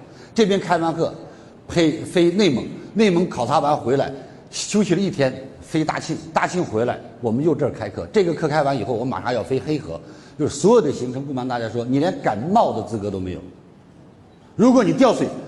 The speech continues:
不是在飞机上，就是在酒店里头，能在家里吊水都是幸福。OK。所以，我们很多人看别人，只会看到他的风光，只会看到他的精彩，但是你不知道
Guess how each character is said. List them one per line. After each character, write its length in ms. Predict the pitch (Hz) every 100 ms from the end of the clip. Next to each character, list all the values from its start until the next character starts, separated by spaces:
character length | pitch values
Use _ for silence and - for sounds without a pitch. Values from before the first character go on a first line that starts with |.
| -
不 80 | 202
是 60 | 220
在 120 | 208
飞 160 | 196 180
机 160 | 180
上， 100 | 151 151
就 100 | 160
是 60 | 123
在 100 | 120
酒 140 | 104
店 140 | 87 95
里 40 | 76
头， 60 | - - -
能 140 | 175
在 140 | 196 160
家 160 | 202
里 100 | 175 -
吊 160 | 156
水 120 | 113 107
都 140 | - 117
是 80 | 117
幸 180 | 139 95
福。 180 | 87 -
OK。 220 | 85 82 - - - - - - - - - - - - - - - - -
所 200 | 202 254
以， 120 | 170 - - - - -
我 80 | 214
们 120 | 311
很 200 | 311 185
多 140 | 247 247
人 140 | 196 -
看 140 | 220
别 120 | 160 165
人， 140 | 143 156 - - -
只 120 | 190
会 140 | 254
看 180 | - 240
到 100 | 208
他 80 | 208
的 80 | 175
风 240 | 226 220
光， 220 | 202 196 196 - -
只 80 | 185
会 100 | 247
看 180 | 247 233
到 80 | 196
他 80 | 208
的 100 | 196
精 220 | 233 233
彩， 220 | 139 90 - -
但 160 | 214 185
是 80 | 185
你 140 | 143
不 100 | 156
知 100 | 151
道 220 | 143 -